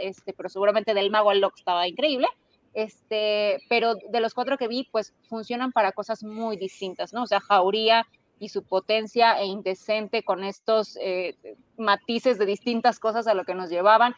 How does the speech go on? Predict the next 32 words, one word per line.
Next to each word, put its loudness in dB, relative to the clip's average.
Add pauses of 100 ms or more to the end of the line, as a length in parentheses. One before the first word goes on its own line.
(400)
Jamie 4
en 0
una 2
propuesta, 2
¿no? 0
Increíble -2
de, -6 (320)
de 2
Hugo, 2
de 2
explosión, 0
de 0
cosas, -2
o -4
sea, -4
que -4
no -2
se, 0
no -4
se 4
limitó 4
en 2
ningún -6
sentido, -2 (400)
y -8
bueno, 0
Vicky -6
con -2
Lobas, 4
que -2
a-, 0 (140)
aquello, 4